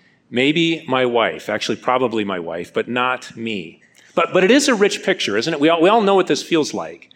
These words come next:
Sitting on the porch after a hot day, and you get that soothing breeze. Not, not, you know, the high winds in Iowa sometimes that practically blow you off the porch,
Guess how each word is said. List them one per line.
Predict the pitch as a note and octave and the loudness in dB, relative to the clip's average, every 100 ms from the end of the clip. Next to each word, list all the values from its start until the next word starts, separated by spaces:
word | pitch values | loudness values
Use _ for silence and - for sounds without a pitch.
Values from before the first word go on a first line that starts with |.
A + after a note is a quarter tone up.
| _ _ | _ _
Sitting | - - F3 F3 | -6 0 0 0
on | D#3 | -4
the | |
porch | - E3 D3+ D3+ | -2 0 2 0
after | C#3 B2+ | -2 -2
a | G#2+ | 0
hot | D3 D3 A#2+ | -2 -2 -2
day, | C3+ C3+ C3+ C3 - - - | -2 0 -2 -6 -12 -18 -8
and | B2+ | -4
you | |
get | C#3+ | 0
that | C3+ B2 | 0 0
soothing | - - F3+ F3+ F3+ D#3+ | -2 -2 -2 -2 -2 -2
breeze. | B2+ B2+ G2+ | -4 -6 -4
Not, | C#3 F3 - - _ | -2 -4 -6 -20 _
not, | D#3 E3 - - | -6 -6 -10 -8
you | C3+ | -6
know, | |
the | B2 | -6
high | - D3+ C#3+ | -2 0 0
winds | C#3 C#3+ C#3 B2+ | -2 -4 -6 -6
in | B2+ | -4
Iowa | A#2 B2+ B2 | -2 0 0
sometimes | - A#2+ A#2+ | -2 -4 -4
that | G#2 | -4
practically | - B2+ B2 A2+ | -4 -4 -4 -6
blow | G2+ A2+ | -2 0
you | A2 | 2
off | A2+ B2 | 0 0
the | A2 | -6
porch, | - F#2 F#2+ - - | -6 -6 -6 -10 -12